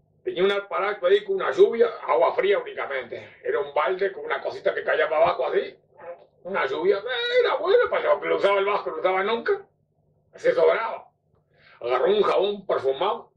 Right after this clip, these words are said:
del estante, ¡ja! Y abrió la canilla. ¡Qué la parió que estaba fría! ¡La mierda! Había que ser valiente para bañarse. ¡La mierda! ¡Ja! Pensaba en la rubia y dijo, "Vale el sacrificio, vale, vale, vale el sacrificio".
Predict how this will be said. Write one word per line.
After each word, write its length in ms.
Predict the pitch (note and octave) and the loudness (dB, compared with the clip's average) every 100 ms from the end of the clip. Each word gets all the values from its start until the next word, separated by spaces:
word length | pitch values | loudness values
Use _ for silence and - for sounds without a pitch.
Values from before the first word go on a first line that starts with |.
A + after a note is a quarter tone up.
| _ | _
del 160 | - - | -4 -4
estante, 640 | - - C4 D4+ - - _ _ _ | -2 -2 -2 -2 -12 -14 _ _ _
¡ja! 240 | C5 - _ _ _ _ _ _ | -10 -10 _ _ _ _ _ _
Y 120 | E3+ | -8
abrió 220 | D#3 F3+ | -2 0
la 140 | A3 G#3 | 0 -2
canilla. 500 | D#3 G3+ F#3 D#3 - | -4 -6 -6 -8 -2
¡Qué 340 | F#3+ G3 - - | 0 0 -2 -8
la 260 | G#3 F3+ - | -8 -8 -6
parió 400 | F4 - E4+ C4 | -8 -2 0 0
que 80 | E3+ | -2
estaba 300 | C#4 C#4+ - | -2 0 2
fría! 320 | - E4+ - | 2 2 0
¡La 480 | - F#4 B3 F#3 - D4+ | -2 -4 -4 -6 -10 -8
mierda! 320 | G4 C#4+ F3 | -6 -4 -2
Había 140 | - | -2
que 80 | - | -2
ser 120 | G#3 | -2
valiente 520 | G3 C3+ G3 - - | 0 -2 -6 -8 -14
para 140 | G2+ G2+ | -12 -12
bañarse. 480 | C3 D3 - - _ | -8 -8 -10 -18 _
¡La 180 | F#3+ F3 - D#3+ | -10 -10 -12 _
mierda! 240 | E3 - _ _ _ _ _ _ _ _ | -16 -16 _ _ _ _ _ _ _ _
¡Ja! 300 | - - - _ _ _ _ - | -4 -4 -12 _ _ _ _ -2
Pensaba 380 | - - F#3 | 0 2 0
en 80 | F#3+ | 0
la 80 | D#3+ | 0
rubia 340 | E3+ G3 G#3 | 2 0 2
y 60 | F#3 | -2
dijo, 200 | E3+ D#3+ | -2 -2
"Vale 280 | D#3+ D#3+ C#3+ | -2 -2 -6
el 60 | |
sacrificio, 520 | C3 - A#2+ C3 A#2 A2+ | -16 -18 -12 -12 -8 -2
vale, 400 | A#2+ A#2+ - - | 0 -2 -6 -8
vale, 400 | G#2+ A2 - - | -4 -4 -4 -4
vale 240 | C#3 C#3 | -4 -2
el 60 | A#2+ | -8
sacrificio". 640 | G#2+ G2 - - - _ | -12 -14 -16 -20 -20 _